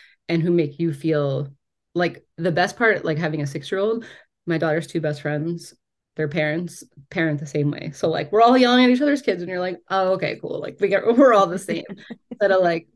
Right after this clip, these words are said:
Speaker 1: like, I'm all for this gentle parenting thing, but, like, I cannot be like, "Okay, so what I hear you saying is," like, n-, no. And so it's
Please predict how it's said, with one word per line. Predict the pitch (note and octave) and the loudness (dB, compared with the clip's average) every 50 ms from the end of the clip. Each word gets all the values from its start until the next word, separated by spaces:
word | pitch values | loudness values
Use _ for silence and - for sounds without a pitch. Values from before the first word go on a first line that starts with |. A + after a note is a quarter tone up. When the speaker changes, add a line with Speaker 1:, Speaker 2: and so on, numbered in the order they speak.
| _ _ | _ _
Speaker 1:
like, | - G3 F#3+ A3 | -4 -2 0 2
I'm | A3+ A3+ | 2 2
all | A#3 A#3+ B3 | 2 2 2
for | B3 - G#3+ G3+ | 2 2 2 2
this | F#3 F#3+ F#3 - | 2 0 -6 -8
gentle | - F#3+ F3+ F#3 - G3 F3+ | -8 -8 -8 -6 -6 -6 -4
parenting | F#3+ F#3+ E3+ E3 F3+ F3+ G3+ G3+ | -2 -2 -2 -2 -2 -4 -6 -6
thing, | G#3 G#3+ G#3+ G#3+ G3 | -6 -4 -4 -2 -2
but, | E3+ D#3 | -2 -2
like, | - - E2+ - - | -4 -4 -8 -8 -8
I | - D#3 D#3+ D#3+ | -6 -6 -6 -4
cannot | D#3+ F3 D#3+ D3+ D3+ D3 D3 - - _ | -4 -4 -4 -4 -4 -6 -8 -10 -14 _
be | - D3 C#3+ | -8 -6 -4
like, | C#3+ C#3 D3 D3 - - - - - - _ - | -2 -4 -4 -6 -10 -18 -20 -20 -20 -20 _ -14
"Okay, | A#3+ A#3+ A#3+ - - D#4 D4 C4+ C4 | -12 -12 -12 -10 -6 -4 -2 -2 -2
so | B3+ B3+ - A3 G3+ F#3+ | -4 -6 -6 -6 -6 -4
what | F#3 F#3 F3 | -4 -4 -4
I | E3+ F3 | -2 -2
hear | F3 E3+ F#3 F#3+ F3+ | -2 -2 -4 -4 -4
you | F3+ G#3 B3+ C#4+ | -2 -2 -2 -4
saying | - - G4 F#4+ E4+ D4 B3 A#3+ | -4 -4 0 2 2 4 2 2
is," | - F3 F3 F3 D#3+ D#3 | 0 -2 -2 -2 -2 -2
like, | D#3+ D3+ D3 C#3 - - | -4 -4 -6 -6 -10 -6
n-, | E3+ E3+ E3+ - - _ _ _ | -4 -4 -4 -4 -8 _ _ _
no. | D#3 E3 E3 E3 D3+ A#2+ G#2+ C3+ D3+ C#3+ - - | -4 -4 -2 -2 -2 -4 -6 -8 -10 -12 -10 -8
And | F#3 F#3 D#3+ | -8 -6 -4
so | - - F3+ D#3+ D#3 D#3 D3+ D3+ - - _ _ _ | -2 0 0 0 0 0 -2 -4 -6 -10 _ _ _
it's | - - - - - | -14 -14 -12 -14 -16